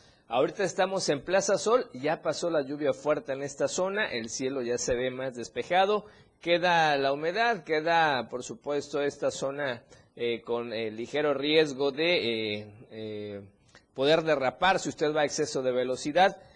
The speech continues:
El tráfico se ve normal, pero por favor maneje con precaución, el pavimento está mojado, prenda sus luces, guarde distancia,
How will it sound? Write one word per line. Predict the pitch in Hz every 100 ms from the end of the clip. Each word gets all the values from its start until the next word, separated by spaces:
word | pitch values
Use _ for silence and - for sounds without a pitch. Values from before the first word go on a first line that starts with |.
| _
El | - 131
tráfico | 147 165 175 175 156 135
se | 143
ve | 147
normal, | 165 180 190 220 247 -
pero | 170 220 196
por | - 208
favor | 170 156 160 190 -
maneje | 127 139 151 147 175
con | - 131
precaución, | 127 131 131 139 135 175 202 147
el | 135
pavimento | 127 127 131 151 151
está | 147 - 147
mojado, | 143 160 190 196 202 196
prenda | 139 135 123
sus | 117 143
luces, | 190 190 185 170
guarde | 135 123 123
distancia, | 127 123 - 185 185 190 180